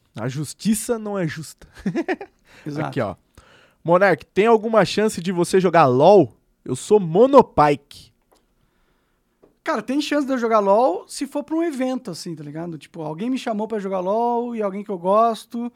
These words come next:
Speaker 2: e ele quer que eu jogue lol pelo meme. Eu, eu jogaria, entendeu? Mas eu pegar pra jogar lol mesmo, de verdade, acho difícil. Mas eu tô jogando T F T, pô. T F T é, é do universo League of Legends.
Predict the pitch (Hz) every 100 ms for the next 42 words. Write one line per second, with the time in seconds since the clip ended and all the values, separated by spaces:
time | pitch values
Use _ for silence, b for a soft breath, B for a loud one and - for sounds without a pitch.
0 | b b b b 196 190 214 220 214 214
1 | 202 208 220 262 240 214 160 135 _ _
2 | _ _ _ _ - 330 330 269 269 294
3 | 320 285 202 156 151 151 185 170 - 247
4 | 311 359 294 226 254 - 269 240 240 240
5 | 208 208 285 202 240 220 196 269 247 180
6 | 165 202 294 b b b b b 208 214
7 | 214 294 285 220 - - b b b 262
8 | 302 330 - 320 339 285 285 330 359 320
9 | 339 - 453 453 - 156 127 _ _ _
10 | - 185 - 185 196 294 370 392 - -
11 | 196 196 196 180 202 233 208 196 190 226
12 | 240 247 320 339 285 277 196 -